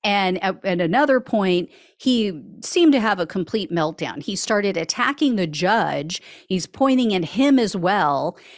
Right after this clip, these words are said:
And Trump said, quote, "He called me a fraud, and he didn't know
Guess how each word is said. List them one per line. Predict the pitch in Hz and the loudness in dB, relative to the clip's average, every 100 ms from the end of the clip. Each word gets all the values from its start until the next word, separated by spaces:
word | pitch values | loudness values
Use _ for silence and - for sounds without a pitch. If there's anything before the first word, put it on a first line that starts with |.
| - | -6
And | 214 202 180 | -2 0 0
Trump | 220 202 | -2 -2
said, | - 208 190 | -2 0 -2
quote, | - 190 185 - - - - | 0 0 0 -4 -20 -20 -6
"He | - 277 | 0 0
called | - 262 277 269 | 0 0 0 0
me | 240 | -2
a | 196 | -2
fraud, | - 226 226 226 180 - - - 262 | -4 -4 -2 -4 -6 -10 -20 -6 2
and | 247 | 4
he | 247 | 4
didn't | 240 240 233 | 2 0 0
know | 226 214 | 0 0